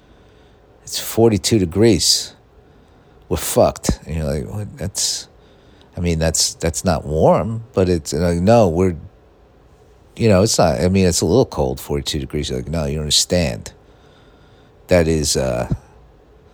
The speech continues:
the hottest it ever got, got ever." I don't know. Um,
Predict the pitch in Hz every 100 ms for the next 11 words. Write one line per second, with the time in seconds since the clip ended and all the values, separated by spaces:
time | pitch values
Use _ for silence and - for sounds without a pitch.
0 | _ - - 78 73 - - 71 71 67
1 | 67 64 53 - _ - - 71 62 -
2 | 76 62 58 - - 71 67 53 - -
3 | _ - 78 73